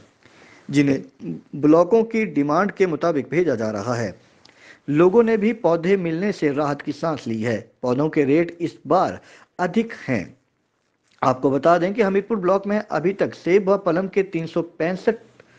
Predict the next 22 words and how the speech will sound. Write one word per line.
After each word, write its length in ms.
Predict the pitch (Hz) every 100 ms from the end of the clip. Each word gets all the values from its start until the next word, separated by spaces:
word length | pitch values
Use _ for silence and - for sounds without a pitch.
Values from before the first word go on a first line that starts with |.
| - - _ _ _
पौधे 280 | 170 180 165
पहुंच 260 | 151 151 147
चुके 240 | 139 131
हैं, 280 | 120 120 101
जिन्हें 260 | 135 135
लोगों 360 | 131 127 143 185
की 140 | 180
डिमांड 360 | 180 147 156 175
के 100 | 165
मुताबिक 400 | 147 165 151 113
बांटा 260 | 151 160 117
जा 180 | 110
रहा 240 | 104 104 127
है। 240 | 113 113 -
हमीरपुर 320 | 127 139 139
ब्लॉक 340 | 131 147 175 185
में 100 | 190
सेब 320 | 165 175 185
के 100 | 196
दो 240 | 160 151
सौ 160 | 165 185
पैंतीस 520 | 180 160 165 233 220